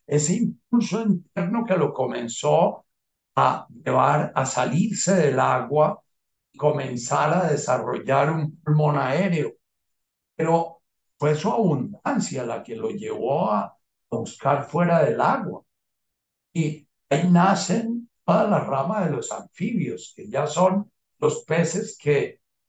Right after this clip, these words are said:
habiendo realizado su, su vida, su vida, eh, acuática,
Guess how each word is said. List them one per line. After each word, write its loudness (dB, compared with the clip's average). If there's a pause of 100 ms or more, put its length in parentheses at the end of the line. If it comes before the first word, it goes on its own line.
(300)
habiendo 6
realizado 0
su, -8 (380)
su -6
vida, -2 (880)
su -6
vida, 0
eh, -10 (100)
acuática, -2